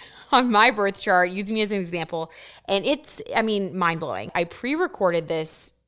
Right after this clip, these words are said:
interview, like, a few months back. And she made these predictions.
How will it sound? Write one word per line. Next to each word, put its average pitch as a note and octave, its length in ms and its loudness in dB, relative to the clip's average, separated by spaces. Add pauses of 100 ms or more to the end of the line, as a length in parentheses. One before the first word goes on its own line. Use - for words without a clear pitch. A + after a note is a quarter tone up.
(180)
interview, D#3+ 440 -6
like, D#3 180 -6
a E3 40 -8
few A#3+ 140 -6
months G#3 240 -2
back. A1+ 400 -8 (560)
And G3 720 2 (1200)
she - 200 -4
made A#3 240 -2
these G#4 180 -2
predictions. - 880 -10